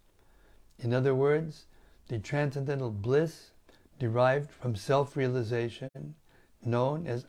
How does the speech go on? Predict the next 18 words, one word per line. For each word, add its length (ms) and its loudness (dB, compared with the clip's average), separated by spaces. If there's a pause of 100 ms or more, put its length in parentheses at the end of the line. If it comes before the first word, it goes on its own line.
(140)
Atmananda, 1000 -2 (720)
is 120 -2
very 460 2
insignificant 1080 0 (440)
in 120 -2
the 80 -2
presence 600 -4
of 120 -2
the 100 -2
bliss 500 -2 (340)
derived 640 2 (280)
from 200 -4
devotional 600 0
service 480 -2
to 140 -4
the 120 -2
lotus 380 2
feet 380 -4